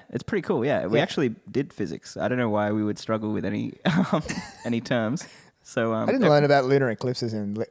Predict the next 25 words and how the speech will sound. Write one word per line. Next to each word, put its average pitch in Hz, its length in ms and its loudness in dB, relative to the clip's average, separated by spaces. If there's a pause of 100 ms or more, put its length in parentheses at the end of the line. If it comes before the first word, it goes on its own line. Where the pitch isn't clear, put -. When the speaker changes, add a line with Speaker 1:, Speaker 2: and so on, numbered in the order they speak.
(140)
Speaker 2:
in, 110 260 -4
uh, 98 340 -6
physics, 90 300 -6
Speaker 1:
That's 104 200 -4
Speaker 2:
though. - 60 -18
Speaker 1:
true. 92 240 -2
It 117 100 0
was 156 160 4
a 147 40 0
long 110 160 0
time 98 220 -4
ago - 160 -6
too, - 300 -10
so. - 120 -4
Speaker 2:
It's - 200 -4
true. 262 260 2
It - 40 0
was. 147 400 2 (460)
Speaker 1:
Um, 107 220 0
Speaker 2:
Shockingly 147 460 0
long. 131 300 -2
Speaker 1:
<laughs> 123 360 -6
Yeah, 147 180 -2
shockingly 113 520 -2
long. 101 200 -2